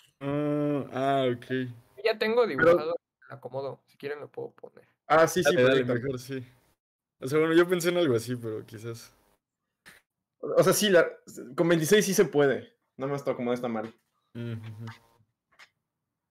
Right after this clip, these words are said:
Speaker 1: También pensé en como poner uno aquí, otro acá, así como alternados, y después repetir lo mismo aquí con dos.
Speaker 3: Sí, eso también lo puedes hacer.
Speaker 1: Y luego poner algo aquí en el centro.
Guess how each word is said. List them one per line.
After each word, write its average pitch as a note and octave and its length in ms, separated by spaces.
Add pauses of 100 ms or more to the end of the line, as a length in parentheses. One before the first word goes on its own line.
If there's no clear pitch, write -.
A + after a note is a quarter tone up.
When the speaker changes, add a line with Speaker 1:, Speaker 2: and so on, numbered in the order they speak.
(2500)
Speaker 1:
También C3+ 240
pensé D3 240
en C#3+ 100
como C3 280
poner A2+ 340
uno A#2+ 160
aquí, A#2 360
otro G2+ 220
acá, G#2+ 420
así A2 220
como A2+ 160
alternados, A#2+ 640
y C#3 80
después A2+ 280
repetir A2+ 280
lo A2+ 80
mismo A2+ 300
aquí A2 220
con G#2 220
dos. D3 420 (520)
Speaker 3:
Sí, D#3+ 340
eso C#3+ 180
también A#2+ 200
lo - 80
puedes A2 200
hacer. - 220
Speaker 1:
Y B2 60
luego A#2 240
poner A2 200
algo G#2+ 200
aquí F#2+ 180
en G2+ 100
el G2 100
centro. A#2 420